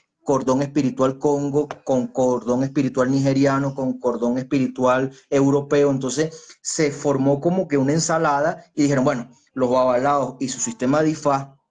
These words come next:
que es exacto, es preciso, no hacen orisa, vamos a acudir a las prácticas ifistas para que sea como que un árbitro neutral y a través de Ifá a una persona criolla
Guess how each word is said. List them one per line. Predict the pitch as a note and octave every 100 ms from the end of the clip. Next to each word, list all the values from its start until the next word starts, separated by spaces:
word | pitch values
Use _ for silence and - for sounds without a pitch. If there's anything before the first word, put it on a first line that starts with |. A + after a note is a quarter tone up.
| _ _ _ _ _ _
que | B2+
es | A#2
exacto, | C3+ - C#3+ C3+ - A#2
es |
preciso, | - C#3+ - F#3 C#3+ D3 - _ -
no | A2+ B2 B2+ C#3 C#3+ -
hacen | C3 C3+ - D3
orisa, | D3 D3+ C#3+ D#3 D#3+ - _
vamos | A#2+ A2+ A2+ C3+ C#3+ - _
a | C3 C#3 - - -
acudir | A#2+ A#2+ C3 A#2+ A#2+ B2+ A2 - _
a | A2+ A2
las | G#2+ A#2 - _ _ _ _
prácticas | C3+ A#2+ - C#3 D#3+ C#3
ifistas | C3+ D3+ C#3 - D#3+ D#3+ - _ -
para | B2+ A#2+
que | A#2+
sea | A#2 - B2+ B2+
como | D#3 C#3 B2+
que |
un | C3+ C3+
árbitro | C#3+ D3 C#3+ D#3+ D#3+ D#3+
neutral | C#3 C3+ D3+ - D3 C3+ D#3 - _ _ _ _ _ _ C3
y | D3+
a | -
través | A#2+ A#2+ B2+
de | E3
Ifá | - C#3 D3+ - - _ _ _ _ _ _
a | A#2
una | A#2 C#3 D3+
persona | B2+ C3 D3+
criolla | D3+ D3 C#3+ B2+ C#3 D#3+